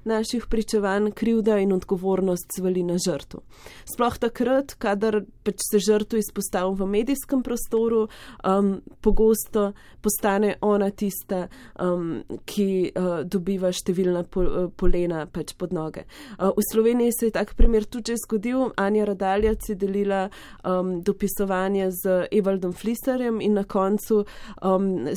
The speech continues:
se je nekako slovenski medijski prostor ukvarjal predvsem z njo in ne s tem, zakaj on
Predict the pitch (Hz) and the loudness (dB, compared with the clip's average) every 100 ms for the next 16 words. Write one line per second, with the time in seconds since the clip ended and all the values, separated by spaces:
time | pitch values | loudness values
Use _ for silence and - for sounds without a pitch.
0 | - 220 202 196 185 185 - 185 - 202 | 0 2 4 4 2 0 -2 -4 -4 -2
1 | 196 208 - 214 190 196 - 196 180 180 | 0 0 0 0 0 -2 -4 -8 -4 -2
2 | 185 208 190 202 180 190 185 190 190 185 | -2 -4 -4 -2 -2 0 -2 -2 -2 0
3 | 202 190 180 196 196 196 196 185 180 185 | 0 0 0 0 0 0 -2 0 -2 -4
4 | - 185 175 185 180 175 175 - 170 160 | -2 0 0 -4 -4 -4 -2 -2 -2 -4